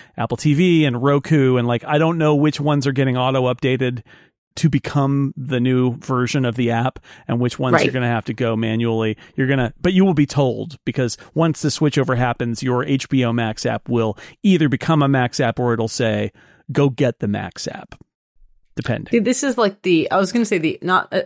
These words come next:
Speaker 2: I was gonna say the only advantage, not the only advantage, but the nice thing with cable, right? You didn't have to, you didn't even have to think about this.
Speaker 1: It's just on channel
Speaker 2: <laughs> It's just
Speaker 1: twenty-three,
Speaker 2: on
Speaker 1: right?
Speaker 2: channel whatever, and
Speaker 1: Vi-,
Speaker 2: if you didn't have it, it
Speaker 1: yeah.
Speaker 2: told you. It
Speaker 1: I
Speaker 2: was
Speaker 1: visited
Speaker 2: like,
Speaker 1: my
Speaker 2: "Well, you
Speaker 1: mom,
Speaker 2: don't have it."
Speaker 1: visited my mom a couple weeks ago, and, and she was like, "Well, uh, the Diamondbacks,"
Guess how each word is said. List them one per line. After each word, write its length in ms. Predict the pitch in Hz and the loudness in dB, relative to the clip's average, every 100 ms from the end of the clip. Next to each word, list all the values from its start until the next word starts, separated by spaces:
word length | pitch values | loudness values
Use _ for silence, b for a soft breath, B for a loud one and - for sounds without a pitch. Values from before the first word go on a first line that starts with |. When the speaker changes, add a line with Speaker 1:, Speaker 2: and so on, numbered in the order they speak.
| - | -4
Speaker 2:
I 20 | |
was 100 | 170 | -2
gonna 100 | 202 | -2
say 100 | 170 | -2
the 120 | 147 | -4
only 160 | 98 95 | -4 -8
advantage, 360 | 95 92 - | -8 -10 -6
not 120 | 151 135 | -4 -4
the 120 | - | -8
only 180 | - - | -10 -16
advantage, 460 | - - - - | -16 -16 -16 -4
but 280 | 220 - 190 | -2 -2 -2
the 140 | 233 | -2
nice 320 | 226 277 302 - | 0 0 -2 -4
thing 220 | 170 139 | -4 -4
with 160 | 143 | -8
cable, 420 | - 143 104 95 87 | -4 -2 -2 -4 -2
right? 180 | 151 | -4
You 80 | 180 | -4
didn't 180 | 180 311 | -2 0
have 100 | 294 | 0
to, 80 | - | -4
you 140 | 190 | -4
didn't 140 | 240 302 | -2 -2
even 80 | 233 | -2
have 80 | |
to 80 | 196 | -4
think 240 | - 170 139 | -10 -10 -8
about 260 | - - | -6 -6
this. 320 | - - - - - | -6 -6 -6 -10 -16
Speaker 1:
It's 120 | - | -8
just 180 | 135 - | -4 -2
on 100 | 131 | -2
channel 420 | - 147 143 131 | 0 0 0 -2
Speaker 2:
<laughs> 40 | - | -4
It's 200 | - - | -16 -8
just 40 | |
Speaker 1:
twenty-three, 500 | - 147 135 160 170 | 2 2 4 4 4
Speaker 2:
on 140 | - 117 | 4 4
Speaker 1:
right? 180 | 120 | 2
Speaker 2:
channel 340 | 143 185 190 196 | 2 2 0 0
whatever, 460 | 175 139 143 151 | 2 2 0 -2
and 100 | 131 | 2
Speaker 1:
Vi-, 60 | 180 | 2
Speaker 2:
if 60 | 214 | 2
you 60 | |
didn't 180 | 285 233 | -2 0
have 220 | 185 185 | 0 0
it, 60 | 190 | 0
it 60 | 160 | 0
Speaker 1:
yeah. 80 | |
Speaker 2:
told 240 | 156 143 143 | 0 -2 -2
you. 240 | 143 147 - | -4 -2 2
It 40 | |
Speaker 1:
I 20 | |
Speaker 2:
was 160 | 190 202 | 4 4
Speaker 1:
visited 80 | 202 | 4
Speaker 2:
like, 80 | 185 | 4
Speaker 1:
my 100 | 175 | 4
Speaker 2:
"Well, 280 | 170 170 | 4 4
you 60 | 185 | 4
Speaker 1:
mom, 120 | 170 | 4
Speaker 2:
don't 100 | 175 | 2
have 120 | 143 | 0
it." 200 | 147 143 - | -4 -6 -8
Speaker 1:
visited 260 | 208 180 180 | -4 0 2
my 100 | 160 | 2
mom 180 | 160 160 | 2 2
a 40 | |
couple 200 | 151 139 | 0 0
weeks 160 | 139 123 | 0 0
ago, 240 | 139 135 | 0 2
and, 240 | 135 131 170 | 2 0 -2
and 160 | 139 | -2
she 80 | 143 | 0
was 120 | 135 | 0
like, 120 | 143 | 0
"Well, 220 | 139 165 - - | 0 -2 -4 -12
uh, 100 | 175 | -8
the 100 | 151 | -2
Diamondbacks," 360 | 156 160 156 | 0 2 0